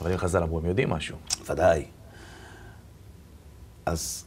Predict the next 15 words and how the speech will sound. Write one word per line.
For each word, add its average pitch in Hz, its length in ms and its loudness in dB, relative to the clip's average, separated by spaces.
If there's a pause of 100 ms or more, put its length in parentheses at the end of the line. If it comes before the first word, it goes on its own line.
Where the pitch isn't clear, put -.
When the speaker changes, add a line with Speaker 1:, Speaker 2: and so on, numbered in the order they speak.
Speaker 2:
אנשים 92 360 4
רגילים 123 340 8
לחשוב 107 540 4
שהשנאת - 840 -4
חינם 127 420 4
הייתה 104 320 6
בירושלים, 90 1200 6 (380)
ולכן 98 680 6
ירושלים 117 560 10
נחרבה. 85 440 2 (960)
אבל 87 160 2
למעשה, 87 560 2
שנאת - 540 -2
חינם 95 540 2 (540)
הייתה 95 500 4